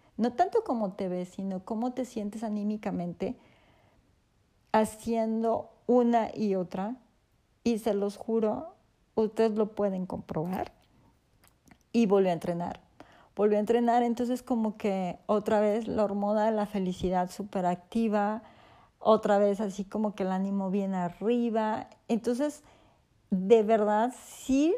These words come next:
les puedo decir que no es tanto un cam-, por el cambio físico, no es tanto por,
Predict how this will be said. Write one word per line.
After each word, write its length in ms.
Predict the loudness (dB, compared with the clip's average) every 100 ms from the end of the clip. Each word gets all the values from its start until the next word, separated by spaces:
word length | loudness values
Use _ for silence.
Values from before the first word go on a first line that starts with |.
| -2
les 220 | -4 -4
puedo 420 | -2 2 2 2
decir 520 | -2 -4 -4 -2 -2 -4
que 160 | -4
no 240 | -2 0 0
es 160 | -2
tanto 760 | -4 -4 -4 -6 -6 -6 -6 -8 _ _ _ _ _ _ -2
un 280 | -2 -2 -6
cam-, 260 | -4 -4 -6
por 200 | -2 0
el 100 | 0
cambio 340 | 0 -2 0 -2
físico, 800 | -4 -6 -6 -10 -14 -8 -4 -2
no 240 | -2 -2
es 180 | -4 -8 _
tanto 600 | -6 -4 -6 -4 -4 -4 -10 -20 -20 -20 _ _ _ _ _ _ _ 0
por, 760 | 4 4 4 0 -2 -4 -4